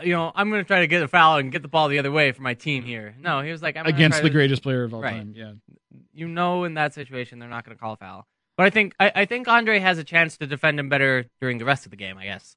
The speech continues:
Speaker 2: I
Speaker 1: Um,
Speaker 2: think that's true.
Speaker 1: And, and, and maybe you play him at a little bit of small ball four, and you can defend. Um, I mean, you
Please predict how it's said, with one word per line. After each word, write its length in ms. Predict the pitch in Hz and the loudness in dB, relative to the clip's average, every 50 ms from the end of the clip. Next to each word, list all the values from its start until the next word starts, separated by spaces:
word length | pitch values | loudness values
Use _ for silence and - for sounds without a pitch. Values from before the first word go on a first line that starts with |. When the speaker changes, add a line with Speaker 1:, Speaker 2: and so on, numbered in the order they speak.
| _ | _
Speaker 2:
I 140 | 117 117 175 | 2 4 6
Speaker 1:
Um, 40 | 165 | 6
Speaker 2:
think 160 | 135 165 139 | 6 6 2
that's 140 | 135 120 - | 2 -2 -6
true. 240 | - 110 101 104 - _ _ _ _ _ _ _ _ - | -8 -14 -14 -16 -18 _ _ _ _ _ _ _ _ 4
Speaker 1:
And, 560 | 170 175 180 185 185 180 180 175 175 170 165 - - - - | 8 8 8 8 8 6 4 2 0 -4 -8 -14 -16 -6 -2
and, 200 | 185 202 196 - | 0 0 0 0
and 160 | 190 196 208 | -2 -2 -2
maybe 180 | 220 226 220 | 0 0 0
you 120 | 220 208 196 | 0 -2 -2
play 220 | - 202 208 202 | 0 2 2 2
him 240 | 196 190 190 185 185 | 2 2 0 -2 -4
at 240 | 180 - 165 156 151 | -4 0 2 2 4
a 60 | 147 | 4
little 160 | 147 147 147 | 2 0 0
bit 120 | 139 147 135 | 0 -2 -6
of 60 | 127 | -6
small 200 | - 151 143 131 | -4 -2 -2 0
ball 160 | 120 127 123 | 0 0 0
four, 320 | - - 170 170 160 156 | 0 -2 0 0 2 2
and 100 | 151 143 | 2 0
you 60 | 135 127 | -2 -6
can 120 | - 127 | -10 -12
defend. 580 | 120 113 - 131 127 127 123 123 123 123 113 - _ _ - | -16 -12 -8 -6 -4 -4 -4 -6 -8 -12 -14 -18 _ _ -6
Um, 560 | 120 120 117 113 113 110 110 110 110 110 113 120 _ - - | -4 -2 0 0 -2 -2 -4 -6 -10 -16 -18 -20 _ -18 -12
I 140 | 123 127 127 123 | -10 -8 -8 -8
mean, 80 | 120 - | -10 -12
you 340 | 123 123 123 123 117 110 | -10 -8 -6 -6 -8 -10